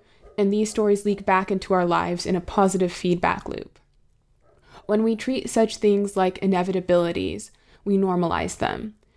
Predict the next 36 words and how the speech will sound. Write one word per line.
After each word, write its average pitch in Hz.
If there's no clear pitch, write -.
If 208
we 240
can 277
agree 214
that 196
cop -
shows 190
that 180
portray 190
internal 190
affairs 180
and 190
going 180
off -
book -
skew -
our 190
perceptions 185
of 175
actual 180
police 196
forces, -
then 196
haphazard 214
attempts 185
instead 180
of 180
nuanced 190
portrayals 185
of 180
racism 196
and 180
prejudice 180
in 175
fantasy 185
games 170